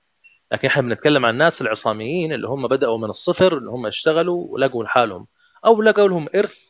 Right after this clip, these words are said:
بس عرف يستثمروا الصح. لأنه في ناس بيجيهم إرث وبأرقام لا تصدق، تيجي تسأله بعد عشر سنوات: "وين المال؟" يقول لك: "ما معي." إذن هي ما هي، ما هي بأنه هذا معاه،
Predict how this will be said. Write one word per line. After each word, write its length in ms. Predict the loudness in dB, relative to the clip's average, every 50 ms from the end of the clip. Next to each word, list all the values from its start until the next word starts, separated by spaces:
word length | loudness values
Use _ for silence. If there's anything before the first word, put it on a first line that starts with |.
| _ _ _ _ _ _ _
بس 160 | -4 -2 2 4
عرف 180 | 4 4 2
يستثمروا 440 | 0 -4 -4 -6 -6 -4 -2 -2 -2
الصح. 300 | -2 -2 -4 -6 -4 -4
لأنه 140 | -6 -6 -6
في 200 | -2 0 2 4
ناس 180 | 4 2 2
بيجيهم 420 | 2 -2 0 2 0 0 0 -2 -4
إرث 300 | -4 -4 -4 -6 -10 _ _ _ _ _ _ _ _ _ _ -4
وبأرقام 1120 | 0 0 2 4 4 4 4 4 2 0 2 4 6 6 6 4 2 -2 -8 -12 -14 -18 _ _ _ _ _ _ _
لا 120 | 0 0 2
تصدق، 580 | 0 0 -2 -2 -4 -2 -4 -6 -6 _ _ _ _ _ _ _ _ _ _ _ _ _ _ _ _ _ _
تيجي 160 | 0 0 0 0
تسأله 360 | 0 2 4 4 4 6 6
بعد 200 | 6 6 6 4
عشر 200 | 2 2 0 -2
سنوات: 440 | -4 -2 -2 -2 0 0 0 0 0
"وين 200 | 0 0 0 0
المال؟" 240 | 0 -2 -2 -2
يقول 180 | -2 0 0 -2
لك: 120 | -2 -2
"ما 60 | -4 -4
معي." 280 | -2 -2 -4 -4 -6 -10 _ _ _ _ _ _ _ _ _ _ _ _ _ _ _ _ _ _ _ _ _ _ _ _ _ _ _ _ _ _ _ -2
إذن 200 | 2 4 4 4
هي 200 | 4 4 4 4
ما 140 | 4 4 4
هي، 200 | 4 2 2 0 -6
ما 340 | -10 -8 -4 0 0 2 2
هي 220 | 2 2 0 -2 -4 _ _ _ _ _ _ _ _ _ _ _ 2
بأنه 500 | 2 4 4 4 4 2 2 0 0 2
هذا 200 | 4 4 4 6
معاه، 480 | 6 4 4 6 6 4 4 2 -2